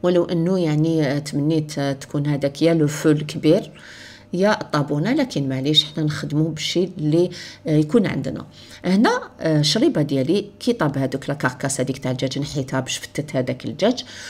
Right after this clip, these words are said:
وهذيك الخضره رحيتها ومرقت، مع بيان سور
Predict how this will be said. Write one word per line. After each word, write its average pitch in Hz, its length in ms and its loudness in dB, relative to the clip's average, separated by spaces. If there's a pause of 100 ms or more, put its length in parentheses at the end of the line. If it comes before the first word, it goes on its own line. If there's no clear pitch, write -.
(240)
وهذيك 180 400 4
الخضره 135 400 0
رحيتها 139 640 -2 (280)
ومرقت، - 680 0 (640)
مع 160 240 0
بيان 151 240 4
سور 160 320 2